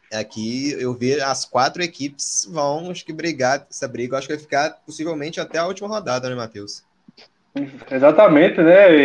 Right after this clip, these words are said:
Speaker 2: É, querendo ou não, como o Atlético de Madrid e o, o Liverpool já tem uma bagagem, principalmente disputaram recentemente mata-mata, é, a situação do grupo ali ficou bem aberta, né? Com o Milan ali,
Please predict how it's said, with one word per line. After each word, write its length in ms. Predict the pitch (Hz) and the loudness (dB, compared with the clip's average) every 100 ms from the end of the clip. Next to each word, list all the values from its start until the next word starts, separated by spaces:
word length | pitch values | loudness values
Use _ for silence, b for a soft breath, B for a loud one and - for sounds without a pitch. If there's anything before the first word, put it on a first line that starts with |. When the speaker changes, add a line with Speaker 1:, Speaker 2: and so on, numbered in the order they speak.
| 127 127 | 4 4
Speaker 2:
É, 520 | 131 131 123 117 113 - _ _ b b - | 6 6 6 4 2 -6 _ _ b b 0
querendo 340 | 151 170 175 | 2 4 4
ou 40 | |
não, 260 | 151 147 190 | 2 2 0
como 680 | 175 156 156 151 135 127 127 _ _ | 0 0 2 2 0 -4 -8 _ _
o 80 | - | -4
Atlético 360 | 131 147 139 139 | -2 0 -2 -4
de 140 | 135 | -6
Madrid 680 | 135 131 131 131 131 131 127 | -2 0 0 0 0 2 0
e 600 | 143 151 143 135 123 123 _ _ b b b b b | 0 0 2 2 0 -4 _ _ b b b b b
o, 640 | - 143 143 139 131 117 110 _ _ _ _ _ _ B B B | -4 0 2 2 0 -4 -8 _ _ _ _ _ _ B B B
o 140 | 170 160 | 0 2
Liverpool 400 | 190 226 214 156 | 4 2 2 2
já 140 | 160 | 2
tem 140 | 160 | 2
uma 100 | 160 | 2
bagagem, 640 | 156 143 135 151 196 160 160 | 4 2 4 4 2 -2 -6
principalmente 520 | 156 165 147 147 147 | -6 -4 -2 -4 -6
disputaram 580 | 143 143 151 143 139 139 | -12 -8 -6 2 2 2
recentemente 640 | 135 123 139 139 135 131 | -2 -4 -6 -4 -4 -2
mata-mata, 840 | 131 127 127 127 139 160 151 139 139 | 0 2 2 4 6 4 4 6 6
é, 380 | 135 131 123 | 6 6 4
a 280 | 123 120 123 | 2 2 2
situação 360 | 123 190 196 247 | 2 2 2 4
do 120 | 226 | 4
grupo 200 | 226 254 | 2 4
ali 220 | 262 254 | 4 4
ficou 240 | 269 269 254 | 2 0 2
bem 140 | 254 | 4
aberta, 440 | 240 165 202 220 214 | 4 4 2 2 0
né? 180 | 214 | 0
Com 160 | 214 208 | 0 -2
o 80 | 165 | -4
Milan 240 | 196 190 | 0 2
ali, 420 | 165 170 240 226 | 4 2 2 -2